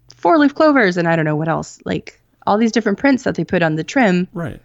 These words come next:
Speaker 2: Oh, yeah. So the trim
Speaker 1: Plus the
Speaker 2: itself.
Speaker 1: butcher paper. Yeah.
Speaker 2: <laughs> Butcher paper, yeah.
Speaker 1: Well, 'cause the butcher paper then, so you have a, a bee-themed trim
Speaker 2: Uh-huh.
Speaker 1: with, say, yellow butcher paper behind it, and then next to it you have a,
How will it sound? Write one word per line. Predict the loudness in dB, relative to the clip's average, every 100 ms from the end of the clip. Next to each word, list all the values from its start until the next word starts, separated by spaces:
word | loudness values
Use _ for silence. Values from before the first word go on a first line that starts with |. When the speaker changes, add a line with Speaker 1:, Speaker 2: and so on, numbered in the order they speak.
| _ -2
Speaker 2:
Oh, | 0 2
yeah. | 0 -2 -4
So | -6
the | -6 -6
trim | -2 2
Speaker 1:
Plus | 2 4
the | 2
Speaker 2:
itself. | 2 4
Speaker 1:
butcher | 4
paper. | 4 2 2 0 -2 -6 _ _ _ _ -4
Yeah. | -2 -2 -4 -12
Speaker 2:
<laughs> |
Butcher | -12 -10 -12 -12
paper, | -16 -18 -20 _
yeah. | -20 -20 _ _ _ -4
Speaker 1:
Well, | 0
'cause | 0
the | 2
butcher | 0 2 2
paper | 2 2 2
then, | 0 0 0 -4
so | -4
you | -2 0
have | 0 0
a, | -4 -6 -20 _ _ _ -6
a | -4
bee-themed | -2 0 2 4 2 2 0 2 -2 -8 -16
trim | -6 -2 -2 -2 -6 _ _ -10
Speaker 2:
Uh-huh. | -4 -4 -4 -6
Speaker 1:
with, | -6 -6 -6
say, | -2 0 0 -4 -8
yellow | -12 -2 0 2 0 0
butcher | -2 -4 -2
paper | 0 0 0
behind | -4 -2 0 0
it, | 0 -2
and | -2 0
then | 0
next | 0 -4 -2
to | 0
it | 2
you | 0
have | 0 0
a, | -2